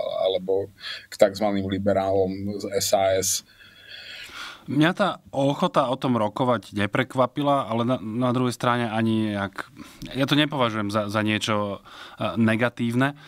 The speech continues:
Speaker 2: lebo veď rovnako chceme, áno, chceme, je, je normálne, že sa,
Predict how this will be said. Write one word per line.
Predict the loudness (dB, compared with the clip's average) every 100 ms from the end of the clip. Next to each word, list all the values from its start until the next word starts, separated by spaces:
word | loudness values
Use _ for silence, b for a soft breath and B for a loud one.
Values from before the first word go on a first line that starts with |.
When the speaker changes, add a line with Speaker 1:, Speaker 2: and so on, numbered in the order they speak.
| B B
Speaker 2:
lebo | 2 2
veď | 2 -2 -6 -10 -6
rovnako | 0 2 2 0 -4 -10
chceme, | -4 0 0
áno, | -2 -6 -10 -12
chceme, | -12 -10
je, | -8 -6 -2
je | 2
normálne, | 4 4 4 2 -2
že | -6
sa, | -6 -6 -6 -10